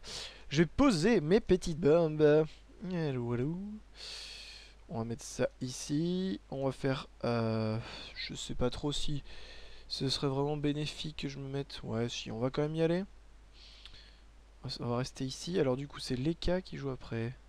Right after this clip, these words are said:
Il peut quand même avancer bien. Je vais quand même avancer, je vais pas rester là. Euh, tac. Euh, hum, hum. Colis, comme ça. Hop, bonsoir tout le monde. Alors, je dis bonsoir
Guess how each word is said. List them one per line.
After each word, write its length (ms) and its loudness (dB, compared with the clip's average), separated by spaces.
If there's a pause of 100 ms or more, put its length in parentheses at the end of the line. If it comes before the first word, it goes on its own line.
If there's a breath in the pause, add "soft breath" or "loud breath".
(120)
Il 80 -18
peut 140 -6
quand 100 -6
même 140 -2
avancer 360 -6
bien. 240 -6 (920 soft breath)
Je 80 -6
vais 60 -2
quand 100 8
même 100 10
avancer, 540 4
je 60 -6
vais 60 -10
pas 120 0
rester 340 -4
là. 220 -2 (1120 loud breath)
Euh, 640 6 (140)
tac. 420 0
Euh, 480 0 (300)
hum, 120 -10 (200)
hum. 300 -10 (2000 loud breath)
Colis, 320 2 (340)
comme 220 0
ça. 260 0 (1500 loud breath)
Hop, 100 8 (380)
bonsoir 400 -6
tout 120 -10
le 40 -6
monde. 180 -6 (720 loud breath)
Alors, 100 -8
je 40 -8
dis 60 -2
bonsoir 480 -2